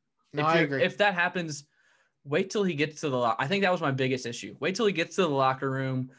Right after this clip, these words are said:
Speaker 2: tell him, then send out a release. Like, just to see him hunch over like that and just break down, it, it was tough to see. So that's all I've
Speaker 1: No,
Speaker 2: got. We can
Speaker 1: I,
Speaker 2: move on.
Speaker 1: I agree. No, that's, no, that's probably a good place to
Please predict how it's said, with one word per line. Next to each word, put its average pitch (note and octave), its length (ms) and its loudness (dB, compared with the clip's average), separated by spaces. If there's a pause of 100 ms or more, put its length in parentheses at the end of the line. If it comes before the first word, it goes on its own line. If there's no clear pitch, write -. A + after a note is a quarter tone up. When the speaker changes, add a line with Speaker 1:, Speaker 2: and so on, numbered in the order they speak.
(200)
Speaker 2:
tell E3 220 2
him, D3 280 -2
then A#2+ 140 -4
send D3+ 260 -4
out C#3+ 140 4
a C#3+ 40 0
release. C3 640 -2
Like, B2 280 -6 (560)
just E3+ 200 -10
to D3+ 80 -6
see G3 200 -6
him G3 220 -2
hunch D3+ 260 -4
over D#3 240 0
like B2 200 0
that B2 240 0
and C3+ 100 -8
just B2+ 220 -10
break C#3+ 240 -4
down, B2 380 -6 (920)
it, A#2 140 -6
it F3 60 0
was F3+ 140 -4
tough C#3+ 200 0
to - 80 -14
see. - 260 -12 (420)
So - 300 -10 (160)
that's - 160 2
all F3 80 6
I've C3 120 4
Speaker 1:
No, - 0 -
Speaker 2:
got. B2 240 0
We D#3 80 -2
can C#3+ 100 2
Speaker 1:
I, - 20 2
Speaker 2:
move C3 160 -2
on. A#2+ 160 -2 (560)
Speaker 1:
I F#3+ 120 8
agree. F3+ 360 6 (220)
No, D#3+ 180 2
that's, D#3+ 540 0 (160)
no, E3 120 0
that's D#3 360 -2
probably F3+ 320 2
a D#3 40 -2
good D#3+ 140 -4
place D#3 280 -4
to C#3 380 0